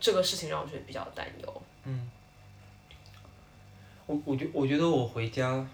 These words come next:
Speaker 2: 就是，就是，这，这是一个背景啊，就是，
Speaker 1: 嗯。
Speaker 2: 就我回家过了冬至。然后之前是觉得说，之前是觉得说，我，我，我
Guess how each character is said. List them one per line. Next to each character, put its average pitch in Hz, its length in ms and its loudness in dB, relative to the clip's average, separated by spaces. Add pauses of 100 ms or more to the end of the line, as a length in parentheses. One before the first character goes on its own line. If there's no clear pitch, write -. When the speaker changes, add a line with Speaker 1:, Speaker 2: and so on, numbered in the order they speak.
(220)
Speaker 2:
就 135 140 -2
是， 131 140 0
就 135 120 0
是， 135 140 0
这， 135 160 -2
这 139 140 -2
是 135 120 -2
一 131 40 0
个 131 100 -2
背 117 220 0
景 95 200 -8
啊， - 120 -10
就 117 80 -4
是， 123 100 -4
Speaker 1:
嗯。 - 160 -2
Speaker 2:
就 120 100 -2
我 107 100 -4
回 107 120 -6
家 113 140 0
过 113 180 -4
了 101 120 -2
冬 107 280 -4
至。 104 180 -8 (640)
然 117 100 -4
后 123 120 0
之 139 160 0
前 117 180 -2
是 120 240 -2
觉 101 160 -4
得 98 160 -4
说， 104 260 -2 (800)
之 135 100 -2
前 110 300 -4
是 131 160 -4
觉 101 140 -6
得 101 180 -4
说， - 160 -6 (640)
我， 156 100 8
我， 151 140 4
我 151 60 2